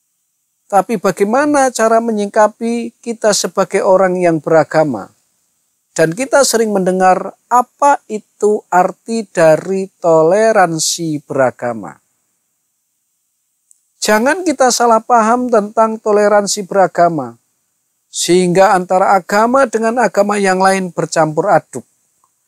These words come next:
Sehingga antara agama dengan agama yang lain dicampur-campur. Ini bukan toleransi.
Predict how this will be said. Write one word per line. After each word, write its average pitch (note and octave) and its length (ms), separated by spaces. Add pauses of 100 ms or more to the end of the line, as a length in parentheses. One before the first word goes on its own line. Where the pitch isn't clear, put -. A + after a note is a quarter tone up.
(160)
Sehingga F3+ 480
antara A3+ 400
agama B3+ 480
dengan A3 320
agama G3 400
yang G3 320
lain F#3 400
dicampur-campur. D3+ 1040 (960)
Ini C#4+ 320
bukan F#3+ 320
toleransi. F#3 800